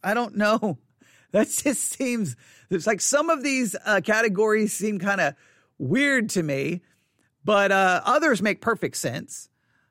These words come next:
Uh, devotional is right here. Um, I, I am,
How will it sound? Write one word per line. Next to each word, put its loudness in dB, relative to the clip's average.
Uh, -10
devotional 2
is -6
right -2
here. -6
Um, -2
I, -2
I -2
am, 0